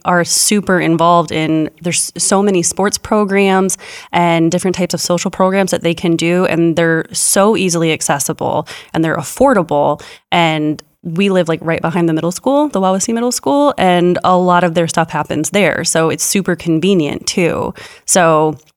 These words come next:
my kids, like, meet a lot of friends in that way. And then now everyone's just kids' names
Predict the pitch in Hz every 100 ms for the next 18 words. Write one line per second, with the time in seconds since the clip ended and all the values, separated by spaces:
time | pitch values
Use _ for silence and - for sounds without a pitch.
0 | - 175 180 - 170 160 160 160 170 180
1 | - 165 165 160 160 - 170 170 156 147
2 | 151 - - - 151 151 151 151 160 -
3 | 277 320 339 - - - 180 175 170 160
4 | 160 - 165 160 151 151 - 160 151 -
5 | - 160 - 147 151 143 147 -